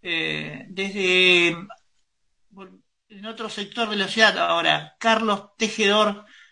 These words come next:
desde el Boulevard Félix Ucamel hasta Mansilla, y de Storni en el horario,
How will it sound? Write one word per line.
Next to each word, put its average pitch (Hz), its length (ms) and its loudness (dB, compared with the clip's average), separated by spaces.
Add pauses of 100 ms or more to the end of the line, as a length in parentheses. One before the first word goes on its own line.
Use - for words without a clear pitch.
(120)
desde 214 500 4
el 202 80 6
Boulevard 214 520 4
Félix 233 380 0
Ucamel 208 680 0 (240)
hasta 202 420 2
Mansilla, 208 960 2 (340)
y 202 120 4
de 208 320 4
Storni 220 540 2
en 196 200 -2
el 202 240 0
horario, 196 720 4